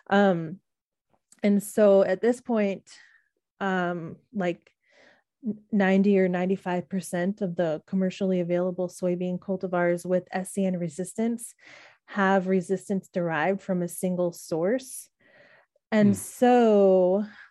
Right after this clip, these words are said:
Speaker 1: the problem that we have now is that the, the populations of S C N out in the field are not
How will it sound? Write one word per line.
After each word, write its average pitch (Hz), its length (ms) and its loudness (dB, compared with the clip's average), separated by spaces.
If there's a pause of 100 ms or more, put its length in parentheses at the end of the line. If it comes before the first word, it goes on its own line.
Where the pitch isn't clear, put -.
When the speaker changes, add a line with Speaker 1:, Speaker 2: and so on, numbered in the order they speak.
(140)
Speaker 1:
the 196 80 0
problem 202 640 0
that 180 240 -4
we 190 120 -6
have 175 340 -6
now 190 480 2
is 185 320 -4
that 175 360 -6 (200)
the, 170 420 0 (340)
the 180 100 -2
populations 185 920 -2
of 180 140 0
S 185 260 -4
C 180 160 -2
N 170 260 -4
out 175 200 -4
in 180 60 -6
the 180 80 -4
field 170 640 -4 (680)
are 196 160 4
not 180 500 0